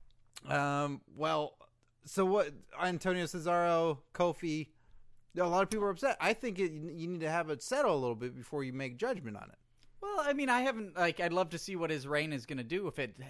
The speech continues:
Speaker 2: helps take him to another place or if it makes him sort of exciting. I mean, there was, someone was talking on, he answered via Twitter. He said a lot of people want him to go heel, and he said he's the kind of guy who would be willing to try anything. And, like, I think he'd be a great
Speaker 1: Ass
Speaker 2: heel.
Speaker 1: to ass?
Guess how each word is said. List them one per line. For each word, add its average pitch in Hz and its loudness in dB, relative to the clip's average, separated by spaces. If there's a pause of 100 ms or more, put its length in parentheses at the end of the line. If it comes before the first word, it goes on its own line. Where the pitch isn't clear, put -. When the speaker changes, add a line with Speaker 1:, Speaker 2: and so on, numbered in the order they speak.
Speaker 2:
helps 139 -2
take 135 -4
him 131 -8
to 127 -4
another 117 -8
place 233 2
or 123 0
if 107 -10
it 110 -8
makes 123 -6
him 120 -6
sort 120 -10
of 113 -14
exciting. 175 -4
I - -2
mean, 185 0
there 202 6
was, 208 8
someone 196 -2
was 170 -6
talking 165 -2
on, 131 -4 (460)
he 170 -2
answered 170 -4
via 151 -2
Twitter. 185 -6
He 135 -6
said 139 -6
a - -6
lot 131 -4
of 135 -8
people 139 -12
want 131 -4
him 127 -6
to 123 -10
go 120 -4
heel, 139 -8 (280)
and 139 -6
he 139 -4
said 131 -6
he's 131 -10
the 127 -6
kind 120 -6
of 113 -8
guy 117 -2
who 117 -8
would 113 -8 (320)
be 135 -6
willing 117 -8
to 110 -8
try 113 -8
anything. 110 -14 (300)
And, 110 -12
like, 110 -12
I 110 -4
think 139 -10
he'd 131 -12
be 139 -8
a - -10
great 123 -6
Speaker 1:
Ass 110 -6
Speaker 2:
heel. 110 -8
Speaker 1:
to 95 -12
ass? 113 -12